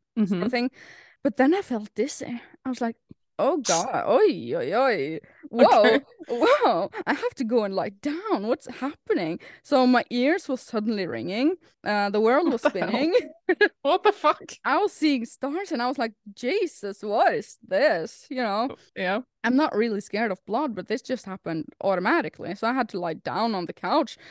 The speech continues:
Speaker 1: and I was like, "Oh God." And then
Speaker 2: Mm-hmm.
Speaker 1: after, like, a five minutes time, I had to Google what the hell just happened. I Googled being dizzy after seeing blood, whatever.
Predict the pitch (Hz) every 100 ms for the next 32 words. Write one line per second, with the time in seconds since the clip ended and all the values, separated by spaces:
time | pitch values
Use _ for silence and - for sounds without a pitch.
0 | - - 240 233 226 208 - 302 247 _
1 | 254 294 359 285 104 208 220 214 - _
2 | - 214 202 302 277 262 - 339 185 160
3 | - - 180 170 170 165 156 - _ -
4 | - - _ - 190 170 165 165 202 214
5 | 208 220 220 262 262 190 285 - 262 190
6 | 202 247 208 - 185 185 147 147 214 -
7 | 151 214 202 226 214 196 190 175 214 247
8 | 277 254 240 208 202 208 202 170 180 -
9 | 170 165 156 143 104 82 190 147 - -